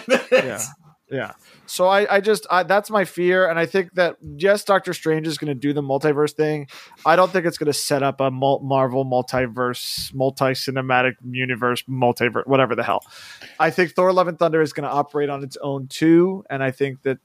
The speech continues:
Speaker 2: that any kind of, uh, um, uh, I, again, I, I, I, maybe that larger objective, Aaron, that you were talking about just isn't there,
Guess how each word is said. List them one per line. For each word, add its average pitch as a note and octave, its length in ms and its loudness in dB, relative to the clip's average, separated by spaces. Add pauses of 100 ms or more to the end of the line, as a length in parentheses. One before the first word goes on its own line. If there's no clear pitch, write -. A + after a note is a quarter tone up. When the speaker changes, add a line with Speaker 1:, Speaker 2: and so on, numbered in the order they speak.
Speaker 2:
that C3 260 0
any C#3 240 -2
kind C3 300 -2
of, A#2+ 180 -4
uh, B2 400 2 (160)
um, A#2 420 -6 (1300)
uh, D#3 120 2 (220)
I, E3+ 60 2
again, F#3 220 0
I, E3+ 180 2
I, E3 540 4
I, E3 60 -2 (280)
maybe F3+ 300 0
that F#3+ 180 2
larger F3+ 340 2
objective, D#3+ 840 0
Aaron, C#3+ 260 -2
that C#3 180 -6
you C#3+ 60 -2
were C#3+ 80 -2
talking C#3+ 300 0
about D3 240 4
just D3 160 -10
isn't C3+ 320 -2
there, D#3 320 2